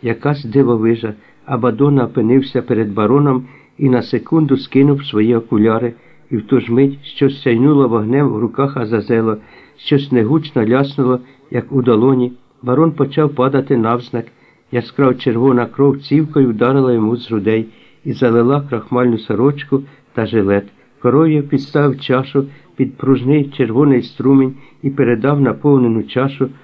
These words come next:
Воландові. Безживне тіло барона цей час лежало вже долі. "Я п'ю за ваше здоров'я, панове", неголосно проказав Воланд і, піднісши чашу вгору,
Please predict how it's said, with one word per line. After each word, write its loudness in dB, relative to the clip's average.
Воландові. 0
Безживне 2
тіло 2
барона 0
цей 0
час -4
лежало 0
вже -4
долі. 0
"Я 2
п'ю 0
за -2
ваше -2
здоров'я, 2
панове", 0
неголосно 0
проказав -4
Воланд -2
і, -4
піднісши 0
чашу -4
вгору, 0